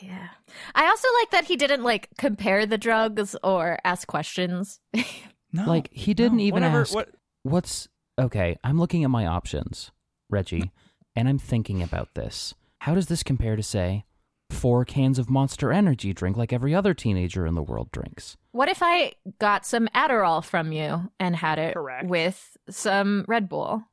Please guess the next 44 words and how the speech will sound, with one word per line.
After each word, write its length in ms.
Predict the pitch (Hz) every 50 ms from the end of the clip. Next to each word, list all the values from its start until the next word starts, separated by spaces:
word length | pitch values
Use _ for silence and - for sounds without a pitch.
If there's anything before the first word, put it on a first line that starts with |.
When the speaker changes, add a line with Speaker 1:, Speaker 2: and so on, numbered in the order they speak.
| _
Speaker 2:
Which 280 | - 190 196 180 - -
is, 280 | 196 190 185 160 143 - _ _ _ _ _ _ _ _ _ _ _ 226
like, 240 | 185 202 196 196 -
that's 320 | - 180 226 269 269 - -
what 220 | 320 294 214 170
does 320 | 139 190 185 214 220 196 170
the 100 | 175 180
thing 280 | - - 196 196 196
that 120 | 180 156 156
Archie 360 | 170 190 - - - 196 175
wants, 680 | 139 139 160 165 165 - 226 240 254 254 - - - _ _ - - -
<laughs> 220 | - - - -
by 180 | 233 196 190 190
the 180 | 190 185 202 185
way. 360 | 160 - 190 - - 214 180
Speaker 1:
Yeah. 260 | - 208 180 160 156 170 - _ - - - - - - - -
Uh, 600 | - 208 214 208 202 202 170 180 185 147 180 120 - - _ - -
no, 340 | 285 302 311 311 349 392 415
he 100 | 381 392
didn't 260 | 330 403 381 381 370
ask 260 | 339 349 381 - -
that. 340 | 285 339 349 285 311 320 302 -
He 280 | - 240 262 330 339 330
was 120 | 320 294
just 160 | - 359 294 -
like, 160 | 349 339 294
"Yeah, 260 | 415 403 294 240 233
fine, 440 | 208 - 311 320 285 247 220 214 220
jingle 280 | - 277 277 269 254
jangle." 520 | 262 254 277 - 202 190 185 180 170 165 220
<laughs> 180 | 302 - - - 285
The 140 | 214 262 277
thing 260 | - 427 359 381 311
that 140 | 285 302 277
Speaker 3:
Yeah. 60 | 277
Speaker 1:
will 120 | - 226 233
also 200 | 247 269 240 233 294
Speaker 2:
Good. 100 | 269 262
Speaker 1:
give 140 | 233 254 240
me 140 | 240 240 240
an 80 | 240 240
erection. 580 | 240 247 247 254 - - - 185 170 165 -
<laughs> 20 | 254
Sure. 320 | - - - 320 302 302